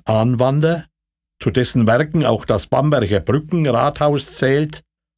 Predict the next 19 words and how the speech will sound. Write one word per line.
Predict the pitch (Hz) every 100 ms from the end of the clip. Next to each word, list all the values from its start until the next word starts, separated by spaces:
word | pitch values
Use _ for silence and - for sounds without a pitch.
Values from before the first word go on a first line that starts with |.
| -
hat | 110 -
es | - 104 -
bemalt. | 151 147 82 82 - - _ _ _ _ _ -
Es | 120
ist | 143 -
zehn | - 147 147
Meter | 117 113 90
hoch | 101 165 - - - _ -
und | 120 92
sieben | 160 165 160
Meter | 135 113 90
breit | 92 90 151 156 - _ _ _
und | 185 151
besteht | 151 - - 190 208 123
aus | 117 -
achtunddreißig | 151 - - 156 117 107 117 139 - 156 156 - - _ -
einzelnen | 127 147 156 156 151 147 147 151 151 151 - - _
hölzernen | 127 160 165 147 135 107 92
Bretttafeln, | - 120 160 - - 135 135 - 135 139